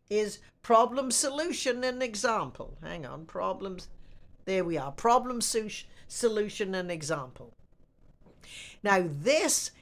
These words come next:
if you think, Derek, going back to our sales presentation, rather than "This is who we are, this is what we do," this,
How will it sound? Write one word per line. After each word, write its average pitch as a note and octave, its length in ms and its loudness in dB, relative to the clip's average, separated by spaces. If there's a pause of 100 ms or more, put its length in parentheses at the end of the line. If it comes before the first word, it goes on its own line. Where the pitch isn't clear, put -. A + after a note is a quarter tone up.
(100)
if F#3+ 180 2
you D4+ 340 0
think, C#4 520 -2
Derek, F#3 400 -4 (340)
going B3 460 2
back G#3 560 0
to G3 420 0
our G3 240 0
sales A#3 440 0
presentation, - 840 -8 (1300)
rather C4+ 540 6
than A#3+ 240 -2
"This B3 240 2
is A#3+ 200 -2
who A#3 140 0
we G#3 240 -2
are, G3 440 4
this F3 300 -6
is G3 100 -2
what F#3+ 320 -4
we G3+ 140 -8
do," F#3+ 340 -2
this, F#3+ 240 -4